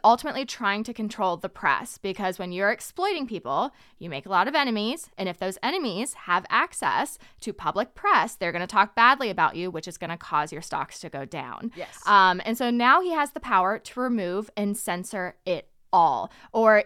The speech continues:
Speaker 1: even if he doesn't go as far as removing it or, like, like, tagging certain words that people aren't allowed to type, what he can do now is he can control the algorithm and make sure those words don't pop up. So they may not be deleted,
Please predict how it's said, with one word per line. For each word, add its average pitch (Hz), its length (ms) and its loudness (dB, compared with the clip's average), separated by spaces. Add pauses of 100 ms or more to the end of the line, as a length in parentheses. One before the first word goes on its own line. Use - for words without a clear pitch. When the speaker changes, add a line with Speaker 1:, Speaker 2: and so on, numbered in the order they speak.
Speaker 1:
even 277 180 0
if 403 80 -2
he 392 60 0
doesn't 311 240 0
go 269 100 2
as 262 140 -2
far 202 240 4
as 220 200 -2
removing 190 560 -6
it 359 220 -2
or, 185 140 -2
like, 170 360 -2 (340)
like, 208 200 0
tagging 214 500 2
certain 196 360 -4
words 185 260 -2
that - 160 -4
people 214 220 -2
aren't 180 200 2
allowed 170 280 0
to 202 80 -14
type, 196 440 -4 (180)
what 214 120 -2
he 220 140 -8
can 302 420 0
do 190 180 -4
now 156 280 0
is 196 120 -4
he 220 120 -4
can 208 160 -4
control 202 360 -2
the - 160 -4
algorithm 147 640 0
and 220 140 2
make 202 140 -2
sure 190 200 -4
those 185 320 -2
words 175 300 -4
don't 165 220 -2
pop - 240 -6
up. 294 200 4
So 208 160 -2
they 190 120 -2
may 220 140 2
not 233 140 4
be 208 80 -4
deleted, 190 540 0